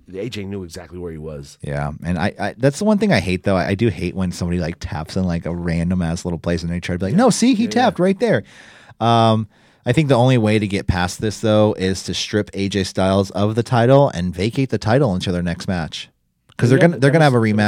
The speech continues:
Speaker 2: rematch,
Speaker 1: sense. Yeah.
Speaker 2: um, especially, you know, after when, um, when
Speaker 1: Yeah.
Speaker 2: A J, yeah.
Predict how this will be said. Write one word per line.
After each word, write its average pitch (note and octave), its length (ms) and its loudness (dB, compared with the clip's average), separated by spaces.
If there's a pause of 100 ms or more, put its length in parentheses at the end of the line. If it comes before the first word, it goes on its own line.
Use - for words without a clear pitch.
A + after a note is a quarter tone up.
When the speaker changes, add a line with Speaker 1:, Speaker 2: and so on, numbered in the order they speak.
(160)
Speaker 2:
rematch, - 80 -8
Speaker 1:
sense. - 60 -20 (280)
Yeah. F#2+ 380 -8
Speaker 2:
um, F2 80 -4
especially, F#2 480 -4
you F2 140 -4
know, F2 100 -4
after E2 420 -6
when, D#2+ 320 -6
um, D2+ 440 -10 (1120)
when E2 280 -4
Speaker 1:
Yeah. - 120 -10
Speaker 2:
A E2+ 80 -2
J, D#2 440 -6
yeah. C#2 160 -10